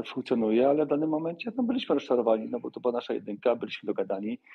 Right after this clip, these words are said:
z klubem byli-, byli-, byliśmy też, e, dogadani, wszystkie, wszystkie tematy były doprowadzone właściwie do końca. Miał wsiąść w samolot rano i zadzwonił rano, że,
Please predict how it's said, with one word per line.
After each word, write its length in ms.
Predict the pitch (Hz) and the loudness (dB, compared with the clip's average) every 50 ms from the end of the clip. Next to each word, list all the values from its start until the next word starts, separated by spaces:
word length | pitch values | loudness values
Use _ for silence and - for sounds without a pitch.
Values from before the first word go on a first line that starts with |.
| - - - _ _ - | -20 -20 -20 _ _ -20
z 80 | - - | -10 -2
klubem 260 | - 123 113 110 107 | 0 2 4 4 4
byli-, 180 | 104 107 107 - | 2 2 -2 2
byli-, 300 | 110 110 110 110 107 107 107 | 4 6 6 6 4 2 2
byliśmy 360 | 107 107 107 - - 110 98 | 4 4 4 2 0 0 4
też, 300 | - 104 101 - - - | 4 4 4 4 0 0
e, 60 | 101 101 101 101 101 104 104 101 101 101 | 2 4 4 4 6 6 6 4 4 4
dogadani, 520 | 104 110 101 107 104 110 104 101 107 107 | 2 4 4 4 4 4 2 2 2 0
wszystkie, 420 | 107 - - - - 110 104 104 104 - - - _ - - _ | -2 -4 -8 0 4 4 4 4 4 0 -8 -20 _ -20 -20 _
wszystkie 240 | - 120 110 - 110 | -8 -8 -8 -4 -2
tematy 340 | - 107 107 104 107 - | 0 2 4 4 4 4
były 180 | 107 107 107 107 | 4 6 4 6
doprowadzone 560 | 104 107 - 113 104 98 101 101 107 104 104 | 6 4 4 6 6 6 6 6 4 2 2
właściwie 280 | 98 101 98 - - 110 | 2 0 -2 0 0 0
do 120 | 101 104 | 0 2
końca. 760 | - - 95 95 95 92 - 104 104 107 107 107 110 113 113 110 110 110 107 107 107 107 107 107 104 101 - _ - | 2 2 0 0 0 0 2 4 4 6 6 6 6 4 4 2 2 2 0 0 0 0 -2 -4 -6 -8 -10 _ 0
Miał 160 | 113 107 101 | 0 0 0
wsiąść 300 | - - - 104 98 - | 0 -2 -2 -2 -2 -2
w 20 | |
samolot 320 | - 104 104 101 107 104 113 | -2 0 0 0 0 0 0
rano 320 | 98 95 92 98 98 101 | 0 0 -2 -2 -2 -2
i 160 | 107 107 107 | -2 -4 -2
zadzwonił 380 | 110 110 104 107 104 107 107 107 | -2 -4 -2 -2 -2 0 2 2
rano, 260 | 107 98 101 101 104 | 2 2 2 0 -2
że, 220 | - 107 110 110 | -2 -4 -4 -6